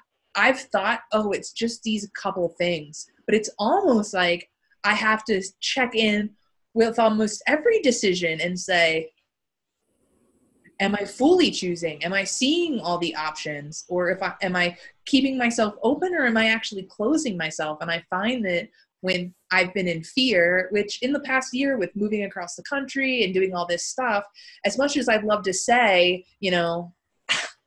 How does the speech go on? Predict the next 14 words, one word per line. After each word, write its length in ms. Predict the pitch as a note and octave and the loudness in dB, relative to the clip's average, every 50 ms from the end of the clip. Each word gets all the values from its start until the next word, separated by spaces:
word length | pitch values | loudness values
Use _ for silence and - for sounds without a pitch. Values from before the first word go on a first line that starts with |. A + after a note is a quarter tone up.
| _ _ _ _ _ _ _ _ _ _ _ | _ _ _ _ _ _ _ _ _ _ _
"It's 200 | G#3+ G#3 - - | -8 -8 -8 -2
been 240 | - A3+ G#3+ G#3 G3+ | 0 0 0 0 -2
so 320 | G3 - - F3 D#3 D#3 D#3 | -6 -4 -2 0 0 0 0
fucking 400 | F3 F3+ F3 - F#3+ F3+ F3 F3 | 0 -2 -2 -2 -4 -6 -6 -4
cool 280 | - E3+ D#3 D#3 D#3 | -2 0 0 2 0
and 100 | D#3+ D#3+ | 0 -2
easy," 680 | - D3 D#3 D3+ D3+ E3 F#3+ A3 B3 B3+ B3+ C4 B3+ - - - - - _ - | -4 -2 -2 -2 0 2 4 6 8 10 10 8 6 2 -4 -20 -20 -4 _ 0
that 140 | G#3 G#3+ C4 | 4 6 6
would 100 | - - | 8 8
be 140 | D#4 D4+ C4+ | 8 8 8
a 40 | |
fucking 440 | - - A3 A#3 - B3 B3 B3 G#3 | 6 4 2 4 6 6 6 6 8
bold-faced 560 | F#3 G3 G3+ G#3 G3+ G#3 A3+ G3+ F#3+ G#3+ G3 | 8 10 8 8 8 6 4 4 4 4 4
lie 440 | A#3+ E4 E4 A3 E3 C#3+ F3 F3+ - | 4 4 6 4 4 2 0 -2 -4